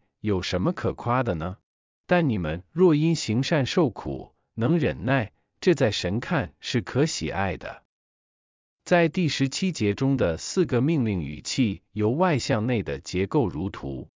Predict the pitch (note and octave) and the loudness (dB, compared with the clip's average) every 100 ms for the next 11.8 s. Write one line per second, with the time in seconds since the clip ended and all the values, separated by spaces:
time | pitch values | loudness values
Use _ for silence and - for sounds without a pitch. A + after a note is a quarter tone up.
0 | _ _ _ _ _ _ - F#3+ C#3+ A2 | _ _ _ _ _ _ 2 4 4 2
1 | G#2+ G3 F3 D#3+ E3+ B2+ F2+ - - G3 | 0 2 4 4 2 0 -2 -6 0 2
2 | B2+ D2+ C#2+ F2+ - _ - G2+ F#2 D#3+ | 2 0 -4 -6 -10 _ -4 -2 2 2
3 | C3 - C3 G#2 D2 _ - E3+ F3 C#3+ | 2 2 0 -2 -6 _ -6 0 2 2
4 | C#2+ - F2 _ _ - - D#3+ D3+ G2+ | -2 -6 -12 _ _ -10 0 2 4 2
5 | D#2 - E2+ - _ - D3 D#3 D3+ D3+ | -2 -4 -6 -6 _ -2 2 2 2 0
6 | G#2 - _ _ _ _ - F#3+ D#3+ D#3+ | 0 -4 _ _ _ _ 2 2 4 2
7 | D#3+ A2+ A#2 A#2 - G3+ G#3 E3+ A#2+ G2 | 2 2 4 2 0 0 0 0 0 0
8 | F2 A#2+ A#2+ B2+ - - B2+ - A2 C3+ | -2 -2 -2 -4 -4 2 2 2 0 0
9 | D3 C#3 G#2+ D3 D3 D#2 C#2+ - C#3 G#2 | 0 -2 0 -2 0 -4 -2 2 2 2
10 | - _ - G#3 A3+ F3 A3 - C#3+ - | -6 _ -6 0 2 2 0 0 0 0
11 | D#2 D#2 A#2+ E3+ F2+ C2+ C2+ | -6 -6 -2 0 0 -4 -8